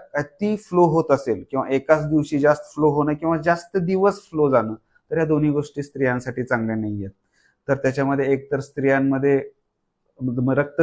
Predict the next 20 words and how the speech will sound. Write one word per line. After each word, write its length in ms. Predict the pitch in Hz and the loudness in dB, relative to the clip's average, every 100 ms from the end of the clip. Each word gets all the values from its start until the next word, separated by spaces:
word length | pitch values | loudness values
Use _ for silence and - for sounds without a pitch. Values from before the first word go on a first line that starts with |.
| 156 | 4
कमी 220 | 156 156 | 4 6
होऊन 400 | 147 151 147 143 | 2 2 0 0
रक्तक्षयाचा 680 | 143 - 151 156 143 139 139 | -2 0 -2 4 4 4 2
प्रकार 340 | 135 127 131 | 0 2 0
होणं 480 | 123 113 123 117 113 113 _ _ _ | 0 -4 -4 -4 -4 -6 _ _ _
आणि 140 | 139 | -4
त्याच्यामुळे 680 | 156 151 139 165 170 170 175 | -2 -2 0 2 2 6 6
देखील 420 | 170 175 185 175 175 _ 139 135 | 6 2 0 0 -8 _ -20 -4
म्हणजे 200 | 131 135 | -2 -2
स्त्रियांमध्ये 520 | - 135 135 139 139 | 0 2 2 2 2
वंध्यत्व 440 | 135 131 131 131 | 2 2 0 2
येणं, 240 | 131 123 131 - - | 0 0 -4 -10 -20
तर 400 | - _ _ 139 | -20 _ _ -2
असं 220 | - 135 | 0 0
घडू 180 | 131 123 | 2 2
शकतं. 260 | 117 - | -2 -10
त्याची 200 | 123 143 | -12 -10
कारणं 320 | 175 170 175 | -2 -2 0
काय 120 | 165 143 | -2 -2
असतात? 280 | 120 - | -2 -8